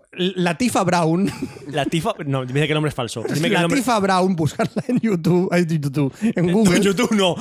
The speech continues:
Speaker 2: esto en YouTube no lo busco ni loco. <laughs> Ni loco lo busco en YouTube.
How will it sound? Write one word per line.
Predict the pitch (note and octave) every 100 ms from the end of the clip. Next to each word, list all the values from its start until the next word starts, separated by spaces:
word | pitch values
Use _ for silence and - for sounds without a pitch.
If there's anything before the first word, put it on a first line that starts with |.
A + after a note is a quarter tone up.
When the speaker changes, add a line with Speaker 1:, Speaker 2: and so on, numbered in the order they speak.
| E4
Speaker 2:
esto | G#3 - -
en | G#3
YouTube | F#3+ F3 G#3+
no | G#3
lo | G3 F3+
busco | A3 - C#4+ A3+
ni | G3
loco. | G3 - - D#3+ G#3+ E4
<laughs> | - B3 F3 D4
Ni | B3+ A3+ A3
loco | A#3+ C4 B3+
lo | G3+
busco | G3 G#3+ - G#3
en | F#3
YouTube. | F#3 E3+ E3